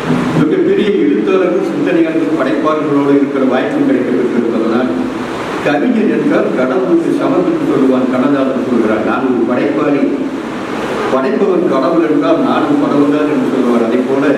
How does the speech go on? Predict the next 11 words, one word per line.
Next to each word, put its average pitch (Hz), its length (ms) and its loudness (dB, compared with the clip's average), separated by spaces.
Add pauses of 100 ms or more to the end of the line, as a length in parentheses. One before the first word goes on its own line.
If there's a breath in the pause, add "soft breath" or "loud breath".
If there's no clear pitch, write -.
(440)
இந்த 127 120 2 (120)
படைப்பாற்றலே 143 760 0 (140)
கற்பனை 165 480 0
இல்லாமல் 127 500 0 (440)
வரலாற்று 196 600 0
கருத்துக்களை, - 540 0 (400)
மிக 135 200 2 (120)
சரியான 185 400 0
கருத்துக்களை 143 480 -2
இங்கே 127 160 2
தந்திருக்கிறார். 123 640 0